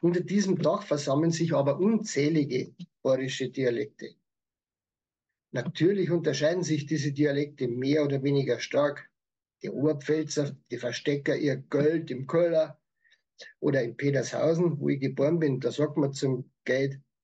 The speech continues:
zum Geld, Geld. Und gleich daneben in Weix, bei uns jetzt, wo ich jetzt wohne, da spricht man vom Geld. Also Geld, Geld, Geld. Unterschiede gibt's also bereits zwischen Nachbarorten.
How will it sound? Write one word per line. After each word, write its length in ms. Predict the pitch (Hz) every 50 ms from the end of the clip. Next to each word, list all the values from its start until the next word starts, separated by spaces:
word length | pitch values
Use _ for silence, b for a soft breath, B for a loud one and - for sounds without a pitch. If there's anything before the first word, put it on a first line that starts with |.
| _
zum 240 | - - 131 123 117
Geld, 520 | - 143 147 156 160 160 143 139 - - _ _ - - _ _ _ _ _ -
Geld. 480 | - 147 147 156 175 220 - - - _ _ _ _ _ _ _ _ _ -
Und 140 | 135 131 135
gleich 240 | - 127 135 196 196
daneben 340 | 185 160 156 175 202 196
in 160 | 175 156 135 127
Weix, 480 | 131 160 220 214 - - - - - _ _ _ _ -
bei 140 | 127 123
uns 200 | 135 160 202 202
jetzt, 240 | 190 190 190 - - 131
wo 80 | 135
ich 100 | 131 139
jetzt 220 | 139 135 - - -
wohne, 300 | 127 156 208 226 - B B B B B B B B B
da 120 | - 139
spricht 400 | 135 - - 175 185 190 190 -
man 120 | 185 175
vom 180 | 175 185 185 175
Geld. 460 | 165 202 196 175 147 127 - - - _ _ _ _ -
Also 240 | - - - - 139 143 _ _ _ -
Geld, 520 | - 156 175 190 196 196 190 190 190 - _ _ _ _ _ -
Geld, 500 | - 139 147 165 165 165 165 - - _ _ -
Geld. 440 | - 127 135 143 156 147 143 - _ _ _ _ _ _ _ _ _ _ _ _ _ _ _ _ _ _ _ B B B B B B B B B B -
Unterschiede 600 | 208 254 262 - - 214 - - 208 202 196 175
gibt's 260 | 180 202 - - -
also 180 | 170 156 165 -
bereits 560 | - 143 135 139 156 175 165 - - - - _ -
zwischen 360 | - - 160 165 - - 147
Nachbarorten. 880 | 147 175 208 208 - - - 143 127 123 120 120 120 - 113 104 -